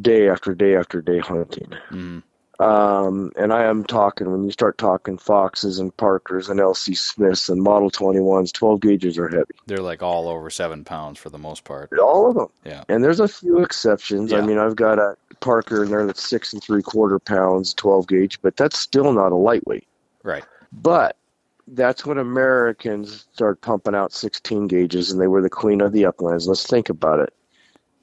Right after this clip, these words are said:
Speaker 1: You got a sixteen gauge Fox on a twenty gauge frame.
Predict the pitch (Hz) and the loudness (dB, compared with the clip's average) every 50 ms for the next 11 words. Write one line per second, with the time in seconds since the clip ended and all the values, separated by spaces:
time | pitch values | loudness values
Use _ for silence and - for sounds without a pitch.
0 | _ - 110 110 110 104 98 98 95 - - - - 135 147 143 - - - - | _ -2 0 2 4 4 4 2 0 0 -4 -4 0 0 0 0 -2 -8 -6 -4
1 | 147 147 143 139 131 127 131 123 120 117 101 - - - - 123 107 85 85 98 | -2 0 0 0 2 2 4 4 4 2 2 -2 -4 0 2 2 4 4 2 0
2 | - - - - - - - - _ _ _ _ _ _ _ - 98 98 98 95 | -2 -6 -10 -10 -12 -18 -20 -20 _ _ _ _ _ _ _ -16 -12 -8 -4 -4
3 | 95 90 - - - 120 120 131 131 113 120 117 117 107 - - - 113 101 90 | -4 -4 -8 -6 -2 0 0 0 0 2 2 2 2 0 -2 -4 -2 0 0 0
4 | 87 95 104 104 | 0 -2 -6 -10